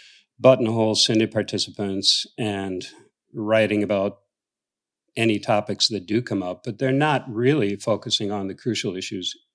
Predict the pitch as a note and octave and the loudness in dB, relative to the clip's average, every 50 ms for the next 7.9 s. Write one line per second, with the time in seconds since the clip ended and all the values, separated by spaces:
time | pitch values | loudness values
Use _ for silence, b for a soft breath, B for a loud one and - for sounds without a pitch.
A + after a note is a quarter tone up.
0 | _ _ - A2 G#2 F#2+ - - A#2 G2 G2 F2+ F#2+ G2 G2 G2 G#2 F#2+ F2+ E2 | _ _ -4 -4 0 0 0 0 0 -2 -2 -4 -6 -6 -4 -4 -4 -4 -4 -8
1 | - - _ _ _ b b b b b b b b b b b b b _ _ | -12 -16 _ _ _ b b b b b b b b b b b b b _ _
2 | E4+ G3+ D#3+ D#3+ D#3 D#3 D#3 D3 D3+ D3+ C#3+ - F#3 E3 - D#3+ A2+ - B2+ A#2 | -4 -2 2 4 4 4 6 6 4 4 4 2 0 2 2 -2 -2 4 6 8
3 | A#2 B2 A#2+ - - B2 A2+ A#2 - - - - - A2 A2+ A2+ - C3 G2+ G#2+ | 8 8 6 4 2 0 0 0 0 -2 -6 -2 0 0 0 2 0 -2 -2 -4
4 | - - - A2 G#2+ G#2 F#2+ - - - - G#3 D3+ A2+ A2 A#2+ - A#2 B2 - | -4 -2 -2 0 0 0 0 -2 -4 -4 -10 -8 -2 -2 -2 0 0 0 0 2
5 | B2+ A2 G2+ - - A#2 G#2+ G#2+ G2 - A#2 G#2+ G#2+ F#2+ G2+ F#2+ G#2+ G#2 G2 G2+ | 0 0 0 -2 -2 -2 0 0 2 2 2 0 0 -2 -2 -2 -2 -2 -2 -4
6 | F#2+ F#2 - - - - C3+ A#2 F#2 - G#2 F2+ F2+ - - - - - _ _ | -6 -2 2 2 4 4 4 2 2 0 -4 -4 -2 -4 -6 -10 -12 -16 _ _
7 | _ _ _ _ - - - _ C3+ A2+ - - E3 E3 D#3 - - - | _ _ _ _ -20 -20 -18 _ -10 -10 -2 2 2 6 6 6 6 4